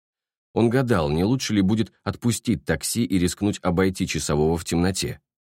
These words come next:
Тем не менее, офицеры часто проезжали мимо часовых после полуночи. "Стоп!" —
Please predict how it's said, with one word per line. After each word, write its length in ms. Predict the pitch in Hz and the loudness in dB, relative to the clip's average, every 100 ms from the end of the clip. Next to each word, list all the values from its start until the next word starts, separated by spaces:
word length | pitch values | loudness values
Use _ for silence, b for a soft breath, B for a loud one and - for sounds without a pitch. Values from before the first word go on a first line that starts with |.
| _ _ | _ _
Тем 180 | - 110 | 0 2
не 80 | 113 | 4
менее, 320 | 123 135 135 | 4 2 2
офицеры 540 | - 104 98 - 127 113 | 0 -2 -4 -2 0 0
часто 400 | - 107 - 73 | 0 -2 -2 -4
проезжали 540 | 82 82 73 95 92 | -2 0 0 0 2
мимо 280 | 87 85 80 | 2 2 0
часовых 560 | 78 - 78 71 90 | -4 -2 0 0 -2
после 300 | - 76 - | -4 -4 -2
полуночи. 600 | 73 92 104 76 - - - _ _ _ _ _ _ | -2 0 0 0 -4 -8 -12 _ _ _ _ _ _
"Стоп!" — 380 | - 143 101 | -2 2 2